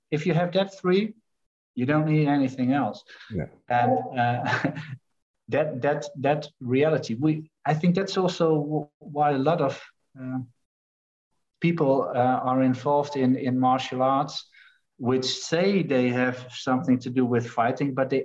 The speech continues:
Speaker 1: actually turn around fighting, real fighting. Uh, and so people don't want the reality of,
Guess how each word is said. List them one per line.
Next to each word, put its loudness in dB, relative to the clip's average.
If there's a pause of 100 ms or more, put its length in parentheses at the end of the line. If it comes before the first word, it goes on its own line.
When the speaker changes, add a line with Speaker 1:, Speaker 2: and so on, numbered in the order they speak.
Speaker 1:
actually 0
turn 2
around 2
fighting, -2
real 2
fighting. -4 (1300)
Uh, 2 (140)
and 2
so -2
people -2
don't -2
want 0
the 0
reality 0
of, -2